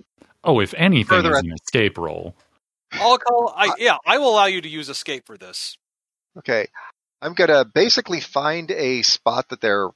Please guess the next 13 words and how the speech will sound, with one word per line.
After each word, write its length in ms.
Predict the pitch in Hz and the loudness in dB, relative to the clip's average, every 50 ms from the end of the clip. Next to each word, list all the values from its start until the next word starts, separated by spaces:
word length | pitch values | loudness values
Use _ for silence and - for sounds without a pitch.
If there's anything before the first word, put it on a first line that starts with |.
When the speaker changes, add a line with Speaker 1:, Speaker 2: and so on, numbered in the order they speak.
| _ | _
Speaker 2:
well, 200 | - 90 85 87 _ _ _ _ _ _ _ _ _ _ _ _ _ _ | -8 -6 -6 -8 _ _ _ _ _ _ _ _ _ _ _ _ _ _
words. 420 | 110 101 92 92 - - - - 127 - _ _ - - - - - - - - _ _ - | -4 -4 -2 -4 -4 -6 -8 -8 -10 -14 _ _ -20 -18 -18 -16 -14 -16 -16 -18 _ _ -8
I'm 120 | 156 131 | -4 0
gonna 200 | 127 160 151 131 | 2 4 4 4
find 340 | - - 143 170 196 202 180 | 2 2 2 2 2 2 0
the 60 | 175 | -4
place 380 | - - 156 151 151 139 - - | -2 0 2 2 2 2 0 -2
that 100 | 147 - | -2 0
they're 140 | 131 117 113 | 0 2 2
not 280 | 113 127 143 170 - | 2 2 0 0 0
looking 360 | - 139 147 139 - 131 120 104 | 0 0 0 0 0 -6 -8 -8
for 300 | - - 110 98 95 95 | -8 -4 -2 0 0 0
because 500 | 90 117 117 - 117 110 104 - - - | -2 -4 -2 0 0 2 2 2 -2 -4